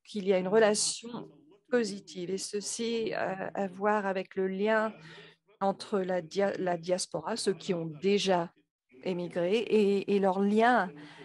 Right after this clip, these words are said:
avec leur pays d'a-, d'origine et le potentiel de migration dans ce même pays. Et donc, euh, aussi cela à voir avec la, ils, ils, ils partagent, euh, des informations à propos de la route de la migration, les coûts,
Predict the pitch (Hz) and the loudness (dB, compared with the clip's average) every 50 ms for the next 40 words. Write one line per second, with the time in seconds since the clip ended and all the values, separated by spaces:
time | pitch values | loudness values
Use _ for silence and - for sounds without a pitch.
0 | - - - 196 208 202 175 190 202 208 202 - 196 196 190 - - 202 196 196 | -4 2 4 6 6 6 6 4 4 2 2 0 -2 -2 -2 -2 0 0 2 2
1 | 196 196 196 190 170 180 180 175 175 180 180 170 180 180 180 180 175 175 196 208 | 2 0 -4 -6 -6 -4 -4 -4 -4 -6 -4 -2 0 0 2 0 0 2 2 2
2 | 196 175 170 175 190 - - 262 - 226 208 202 196 - 226 226 233 226 214 190 | 2 2 2 0 0 2 0 2 2 2 2 2 2 2 4 4 4 4 2 2
3 | 180 180 175 175 - - 185 180 180 175 185 180 165 170 175 180 - - 208 220 | 0 -2 -2 -2 -4 -6 -6 -6 -4 -4 -4 -4 -2 -2 -2 -2 -2 -2 -2 0
4 | 220 202 - 190 185 175 180 175 - - 185 180 185 180 175 175 - 180 165 170 | -2 -2 -2 -2 -2 -2 -2 -2 -2 -2 -2 0 0 -2 -2 -2 -2 -2 -2 -2
5 | 170 170 170 - - - - - - - _ _ - - _ _ _ - - - | -4 -6 -8 -10 -14 -20 -20 -20 -20 -20 _ _ -20 -20 _ _ _ -20 -20 -20
6 | - - - - - - - - - 190 175 180 190 190 185 - - 190 165 165 | -20 -20 -20 -20 -20 -20 -16 -10 -8 -6 -4 -4 -4 -6 -6 -2 0 2 4 4
7 | 151 120 123 - - - 190 185 - - 196 185 180 - 185 175 170 165 170 175 | 2 0 -2 -4 -4 -4 -4 -4 -4 -6 -6 -6 -6 -4 -4 -4 -2 -2 -2 -2
8 | 180 165 165 170 170 165 - 160 160 170 175 - 196 190 175 - 185 185 170 - | -4 -4 -4 -4 -6 -6 -6 -6 -6 -4 -2 0 0 0 0 -2 -4 -6 -6 -8
9 | - 196 185 170 170 165 165 190 - - - - - 190 180 185 185 185 185 180 | -8 -8 -8 -8 -8 -4 -2 -2 -2 -2 -4 -2 0 2 2 2 2 0 0 -4
10 | 170 170 165 175 170 175 175 170 170 170 170 170 160 - 170 175 170 175 - 180 | -6 -6 -4 -4 -6 -6 -6 -8 -8 -6 -6 -4 -4 -2 -2 -2 -2 -2 -2 -4
11 | 170 165 - 170 - 170 160 165 170 170 170 190 233 294 - - 208 190 175 170 | -4 -6 -8 -10 -8 -6 -4 -2 0 0 0 2 2 0 2 2 2 0 2 0
12 | 175 165 170 160 170 - - - 170 160 175 - - - - - - 170 180 - | -2 -6 -6 -6 -6 -6 -6 -6 -6 -8 -8 -10 -14 -18 -16 -8 -6 -4 -4 -4
13 | - - 277 302 262 - | 0 4 6 6 6 4